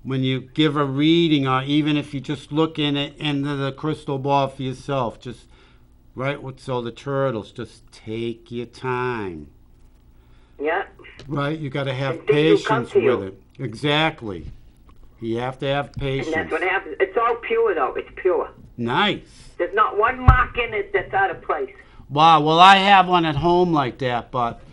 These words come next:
Speaker 1: you know, when you're doing readings like this, uh, if, when I go out to do readings, 'cause, you know, people pay you, they're paying you for the time, so, like, the one I
Speaker 2: Mm-hmm.
Speaker 1: got home, I can gaze at it for twenty minutes, sometimes thirty minutes before it's, you know,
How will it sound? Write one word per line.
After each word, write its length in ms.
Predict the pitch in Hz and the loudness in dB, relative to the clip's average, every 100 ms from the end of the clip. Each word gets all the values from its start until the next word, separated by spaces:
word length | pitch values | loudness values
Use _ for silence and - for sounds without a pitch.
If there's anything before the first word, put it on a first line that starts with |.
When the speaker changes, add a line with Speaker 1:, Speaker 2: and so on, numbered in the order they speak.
| - - | -20 -10
Speaker 1:
you 140 | 143 170 | 0 4
know, 180 | 170 147 | 4 4
when 140 | 143 | 2
you're 100 | 143 | 2
doing 360 | 151 175 165 160 | 2 2 4 4
readings 360 | 165 160 139 | 4 4 2
like 240 | 143 139 151 | 0 -2 -2
this, 240 | 160 - | -4 -2
uh, 260 | 147 139 127 | 0 0 -2
if, 240 | 135 131 - | -6 -10 -14
when 280 | 147 139 135 | -8 -4 -2
I 100 | 127 | -2
go 260 | 147 143 | 0 2
out 180 | 147 143 | 2 0
to 80 | 135 | -6
do 200 | 127 139 | -4 -2
readings, 500 | 139 156 147 120 107 | 0 2 2 -2 -6
'cause, 180 | - 123 | -10 -8
you 120 | 135 | -4
know, 320 | 127 113 104 - - _ - - | -4 -4 -6 -12 -20 _ -20 -12
people 280 | 143 147 139 | -8 -8 -8
pay 320 | 135 147 143 139 | -6 -2 0 0
you, 100 | 135 - | -4 -4
they're 140 | 135 | -6
paying 380 | 131 151 147 147 | -4 -4 -2 0
you 100 | 131 | -2
for 160 | 131 127 | -4 -8
the 100 | 117 | -8
time, 440 | - 139 139 123 | -4 -2 -2 -4
so, 380 | - 113 107 - - - - - - - - - | -6 -6 -6 -8 -16 -20 -20 -20 -20 -20 -18 -6
like, 220 | 135 135 | -4 -2
the 60 | 139 | 2
one 160 | 156 | 2
I 60 | 151 | 2
Speaker 2:
Mm-hmm. 80 | 135 | 0
Speaker 1:
got 120 | 139 | -2
home, 360 | 143 160 151 | 2 4 4
I 200 | 135 139 | 0 -4
can 320 | 139 139 135 117 | -4 -4 -4 0
gaze 380 | 143 156 156 139 | 4 4 2 2
at 240 | 135 131 | 2 2
it 60 | 123 | -2
for 160 | - 123 | -4 -8
twenty 440 | - 143 143 143 | -6 -2 0 0
minutes, 320 | 143 147 120 - | 0 0 -4 -4
sometimes 460 | 131 127 135 117 | -4 -4 -6 -6
thirty 360 | - 143 151 135 | -4 -2 -2 -2
minutes 260 | 123 113 - | -2 -6 -8
before 480 | 117 - 135 127 | -14 -8 -4 -4
it's, 180 | 120 - - | -4 -12 -8
you 160 | 135 | -4
know, 340 | 139 127 120 | -2 -2 -2